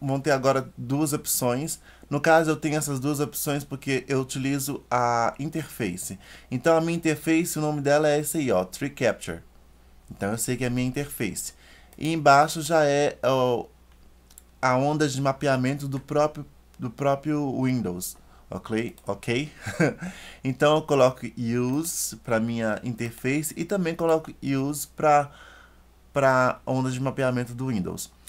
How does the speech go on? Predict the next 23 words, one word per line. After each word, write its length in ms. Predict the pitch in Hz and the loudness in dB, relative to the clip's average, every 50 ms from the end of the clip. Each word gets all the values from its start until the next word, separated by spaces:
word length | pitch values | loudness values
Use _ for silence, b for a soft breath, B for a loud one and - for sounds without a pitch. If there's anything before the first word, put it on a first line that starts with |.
| B B B _ _ | B B B _ _
Lembrando 540 | 127 156 165 147 170 185 196 190 170 160 | 0 2 2 4 6 6 6 6 2 0
que, 400 | 151 - - 143 131 127 - - - - | -2 -2 0 0 2 2 0 -4 0 2
ahn, 720 | 139 139 135 135 131 127 127 123 123 120 117 110 110 - - - - _ _ _ _ _ - - - _ _ _ _ _ _ _ _ - - _ _ _ _ _ _ _ _ _ _ _ _ _ - - _ _ _ - - - _ _ _ _ - | 2 4 4 4 4 4 4 4 4 2 2 0 -2 -4 -6 -12 -20 _ _ _ _ _ -20 -20 -20 _ _ _ _ _ _ _ _ -20 -20 _ _ _ _ _ _ _ _ _ _ _ _ _ -20 -20 _ _ _ -20 -20 -20 _ _ _ _ -6
quando 260 | - 160 175 196 190 | 0 0 2 2 4
eu 200 | 190 180 165 - - - - | 2 2 2 -2 -8 -18 -6
coloco 340 | _ 156 143 143 143 143 139 | _ 4 4 4 4 2 -2
duas 360 | 135 131 160 185 196 180 135 | -6 -6 -4 -2 -2 0 0
opções, 680 | 143 - - - - - 160 160 151 123 117 110 - B B B B B B - | -2 -2 -2 -6 -4 -2 0 0 0 0 -2 -4 -6 B B B B B B -6
o 80 | 139 | -6
programa 500 | 135 - 160 156 131 147 151 160 160 156 | 0 2 2 4 4 4 2 2 2 0
vai 140 | 147 147 151 | 0 0 -2
querer 240 | 151 156 143 139 139 | -2 -2 -2 -2 -2
saber 280 | - 143 131 117 131 127 | -2 -4 -2 -2 -2 -2
de 140 | 113 113 | -2 -2
mim 140 | 123 131 139 | -2 -2 -2
qual 360 | 135 - - 170 175 185 185 | -2 0 2 4 4 4 4
delas 480 | 170 147 147 147 151 151 160 160 - - - | 4 4 4 6 6 6 4 2 0 -4 -2
é 120 | 127 139 | 2 2
a 60 | 139 | 2
principal, 600 | 139 - 143 147 139 151 - - 139 123 110 107 113 | 2 0 -6 -6 -6 -8 -4 2 2 4 4 4 2
ou 80 | 117 | -2
seja, 280 | 117 - 131 120 107 117 | -2 -2 -2 -2 -4 -4
qual 440 | 113 - 156 160 165 170 170 - | 0 2 4 4 4 2 0 -2